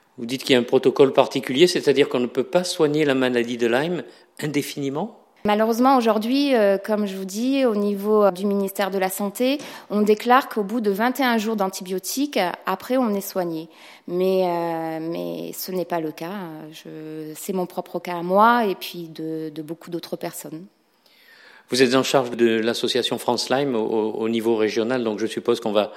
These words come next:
Speaker 1: parler de, de cette association, mais on peut faire aussi de la prévention. Euh, comment éviter d'être piqué par des tiques et à quel endroit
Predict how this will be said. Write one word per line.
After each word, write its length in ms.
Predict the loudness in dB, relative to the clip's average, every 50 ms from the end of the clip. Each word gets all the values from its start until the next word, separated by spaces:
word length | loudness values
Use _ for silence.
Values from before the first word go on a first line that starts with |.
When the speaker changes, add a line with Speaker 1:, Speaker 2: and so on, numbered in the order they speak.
| -14 -16 -16 -16 -18 -18 -18 -6 0 2
Speaker 1:
parler 340 | 4 4 6 6 6 6 6
de, 220 | 6 4 2 2
de 180 | 0 0 -2 0
cette 220 | 0 0 0 0
association, 560 | 0 0 0 -2 -2 -2 -2 -2 -2 -2 0
mais 200 | 0 0 0 -2 -4 -10 -20 -20 -18 -8 -4
on 80 | -2 2
peut 100 | 4 6
faire 220 | 8 8 8 8
aussi 180 | 8 4 2 2
de 60 | 2
la 80 | 2 2
prévention. 580 | 4 4 2 2 2 0 0 -2 -2 -2 -4 -4 -10 -16 -20 -20 -20 -20 -18 _ -16
Euh, 40 | -16 -16 _
comment 540 | 2 4 4 4 4 4 2 2 0 -2 2
éviter 500 | 4 4 4 4 2 -2 2 6 6 6 8
d'être 260 | 6 4 4 2 -2
piqué 340 | -4 -4 -6 -2 0 0 0
par 160 | 2 2 2
des 100 | 2 0
tiques 240 | -2 -4 -4 0 2
et 120 | 4 6
à 80 | 4 4
quel 260 | 4 2 2 2 2
endroit 480 | 2 2 2 4 6 6 6 4 2